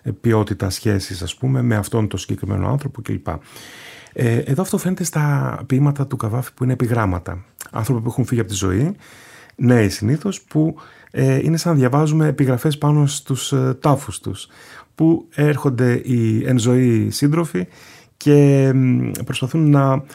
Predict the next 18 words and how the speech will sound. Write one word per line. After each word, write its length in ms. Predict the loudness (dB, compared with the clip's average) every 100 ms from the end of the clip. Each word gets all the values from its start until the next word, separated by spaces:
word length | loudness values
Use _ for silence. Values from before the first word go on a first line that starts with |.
| -20
θυμηθούν 880 | -4 4 4 6 4 4 4 2 0 -4 -18 -20 -12
στιγμές 500 | -2 2 4 2 2
από 180 | -2 -2
την, 480 | 0 0 2 0 -2
ε, 140 | -4
σχέση 400 | -4 -2 -2 -2
τους 160 | -6 -4
ή 160 | -4 0
και 120 | 4
οι 120 | 4
ίδιοι 360 | 4 2 2 2
οι 80 | 0
νεκροί 260 | 0 0 2
μας 160 | 2
μιλάνε 320 | 0 -2 -2
και 120 | -2 -4
μας 140 | -4
λένε 300 | -2 -2 -4